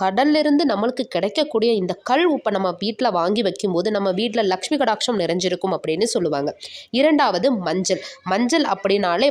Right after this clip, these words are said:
மங்களம். நம்ம வீட்ல மங்களங்கள் பெருகிறதுக்கு நீங்க மஞ்சள், குங்குமம் வாங்கி வைக்கிறது ரொம்பவுமே சிறப்பு. அடுத்தபடியா ஏதாவது ஒரு இனிப்பு, வெல்லம் இந்த மாதிரி வாங்கி வைக்கலாம். அதுக்கப்புறம் இந்த மாதத்துல முக்கியமா ஒரு பொருளை வாங்கணுங்க.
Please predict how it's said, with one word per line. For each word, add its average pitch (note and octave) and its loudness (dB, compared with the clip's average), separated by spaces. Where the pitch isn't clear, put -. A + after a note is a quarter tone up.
மங்களம். E3 0
நம்ம G#3+ 0
வீட்ல C#4 0
மங்களங்கள் A3+ 2
பெருகிறதுக்கு F#3+ 0
நீங்க G3+ 0
மஞ்சள், G#3+ 0
குங்குமம் G#3+ 0
வாங்கி F3 -2
வைக்கிறது G3+ 0
ரொம்பவுமே F3 0
சிறப்பு. F3+ -2
அடுத்தபடியா B3 2
ஏதாவது A3 2
ஒரு A3 0
இனிப்பு, F#3 -2
வெல்லம் G3 0
இந்த F3+ -2
மாதிரி F3 -2
வாங்கி E3 -4
வைக்கலாம். D#3 -6
அதுக்கப்புறம் A3 -4
இந்த F#3+ -4
மாதத்துல G#3+ -2
முக்கியமா C4+ 0
ஒரு G3 -2
பொருளை F3+ -2
வாங்கணுங்க. E3 -4